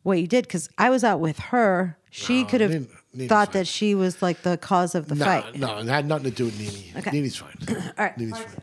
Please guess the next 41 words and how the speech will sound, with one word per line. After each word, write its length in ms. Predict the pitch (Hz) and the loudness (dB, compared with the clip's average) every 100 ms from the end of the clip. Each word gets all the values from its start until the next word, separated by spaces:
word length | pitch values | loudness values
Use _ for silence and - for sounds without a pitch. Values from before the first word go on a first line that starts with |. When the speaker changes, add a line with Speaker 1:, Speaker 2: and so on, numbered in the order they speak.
| - | -12
Speaker 2:
And 440 | 185 196 180 175 165 | -2 2 2 2 0
your 80 | |
mother 220 | 196 247 285 | 2 2 2
and 100 | 294 | 0
I 100 | 285 | 0
just 220 | 226 208 | -2 -2
do 80 | 240 | -2
good 180 | 254 | 0
episodes. 500 | 254 269 156 190 139 | -2 -4 -2 0 2
We 60 | 147 | 2
have 140 | 151 | 0
good 160 | 156 185 | -2 -4
chemistry. 640 | 151 180 - - 82 - _ | -2 -2 -6 -10 -16 -20 _
Speaker 1:
Yeah, 280 | - 170 170 151 - | -4 -2 -2 -6 -14
Speaker 2:
So 140 | - 113 | -6 -2
Speaker 1:
you 20 | 113 | 0
Speaker 2:
they're 20 | |
Speaker 1:
do. 40 | 107 | 0
Speaker 2:
gre-, 160 | 127 | -2
they're 140 | 131 123 | 0 0
very, 300 | 120 156 143 131 | 2 2 2 -2
they're, 540 | 123 120 117 107 110 | -4 -2 -2 -4 -8
so 220 | 123 131 | -4 0
if 100 | 113 | 0
the, 200 | 135 123 | -2 -2
if 140 | 135 101 | -4 0
we 140 | 139 | 2
ever 140 | 165 165 | 2 2
do 160 | 180 | 2
need 160 | 185 175 | 2 2
a 20 | |
replacement 500 | 151 123 147 131 113 | 2 2 0 0 -6
for 140 | - 110 | -6 -6
you, 280 | 107 104 - - - - | -4 -6 -12 -20 -20 0
we 120 | 120 | 2
have 280 | 120 117 101 | 4 2 -4
one 220 | 107 101 - - - | -10 -12 -20 -20 -14
Speaker 1:
Okay. 160 | - 196 | 0 2
Speaker 2:
ready 200 | 101 104 | 2 0
to 100 | 104 | -2
go. 260 | 98 85 | -2 -6